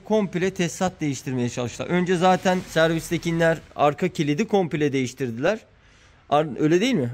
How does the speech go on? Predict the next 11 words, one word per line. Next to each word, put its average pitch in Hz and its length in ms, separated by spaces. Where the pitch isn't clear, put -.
Arka 151 260
kilidi 180 440
değiştir-, 156 420
önce 147 300
değiştirdiler. 147 460
Sonra 208 340
kendileri 196 400
de 214 60
gördüler 185 500
ki 147 180
olmadı. 226 540